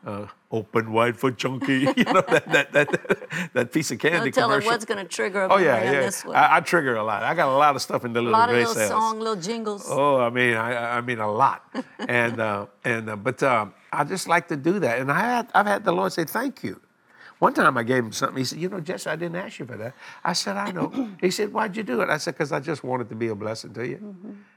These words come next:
Speaker 1: That really blesses God. You know, sometimes Meredith will come up to me, my granddaughter or my daughter Jody, and, and I'm just walking by and I got stuff on my mind, you know,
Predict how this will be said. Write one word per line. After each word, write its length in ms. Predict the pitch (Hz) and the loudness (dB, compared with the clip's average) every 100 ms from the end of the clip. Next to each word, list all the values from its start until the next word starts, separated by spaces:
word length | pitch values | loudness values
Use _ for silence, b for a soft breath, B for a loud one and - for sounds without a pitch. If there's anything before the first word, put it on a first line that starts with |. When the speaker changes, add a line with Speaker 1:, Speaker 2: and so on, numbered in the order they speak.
| - | -6
Speaker 1:
That 180 | 214 185 | -6 -2
really 220 | 240 214 | 0 0
blesses 500 | 127 156 208 - 120 | 0 0 0 -2 -6
God. 440 | 120 147 123 - - _ B B B | -4 -6 -4 -10 -14 _ B B B
You 80 | 247 | 0
know, 80 | |
sometimes 460 | 220 214 185 180 156 | 0 0 2 2 2
Meredith 460 | 120 123 156 165 143 | 0 2 4 2 2
will 80 | 117 | -2
come 240 | - 131 | -2 -2
up 160 | 131 - | -2 0
to 140 | 135 | -2
me, 160 | 131 123 | 0 -2
my 180 | 107 104 | -2 0
granddaughter 500 | 117 120 113 107 117 | 0 0 2 2 4
or 120 | 117 | 4
my 140 | 113 | 2
daughter 300 | 107 113 117 | 2 2 2
Jody, 320 | 110 127 131 131 B B B B | 2 2 2 -2 B B B B
and, 180 | 160 160 | -2 2
and 180 | 165 185 | 2 6
I'm 140 | 208 220 | 4 4
just 140 | 190 | 0
walking 400 | 170 202 196 175 | 4 4 6 6
by 100 | 196 | 6
and 100 | 202 | 6
I 60 | 220 | 4
got 160 | 202 | 2
stuff 260 | - 240 - | 0 -2 -2
on 100 | 190 | -4
my 100 | 190 | -2
mind, 360 | 190 196 180 | 0 0 0
you 80 | 160 | -2
know, 180 | 160 | -2